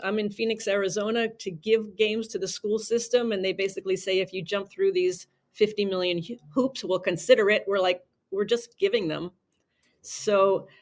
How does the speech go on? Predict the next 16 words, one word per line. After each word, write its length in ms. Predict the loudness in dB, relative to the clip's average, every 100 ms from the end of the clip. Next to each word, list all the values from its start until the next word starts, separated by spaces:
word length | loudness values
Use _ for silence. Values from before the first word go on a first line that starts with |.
| _ 0
I, 200 | 2 2
I 100 | 4
don't 280 | 4 4 4
know 380 | 4 6 6 4
why, 300 | -2 0 4
Rob, 340 | 4 4 2 2
it 120 | 0
is 180 | 0 -2
not 260 | -2 -2 -2
taught 220 | -2 0
in 100 | -2
school. 480 | 0 2 2 0 -6 _ _
When 580 | -8 0 2 2 0 -4 -2
we 140 | -2
started 580 | -2 2 4 6 4 4
the 280 | 4 4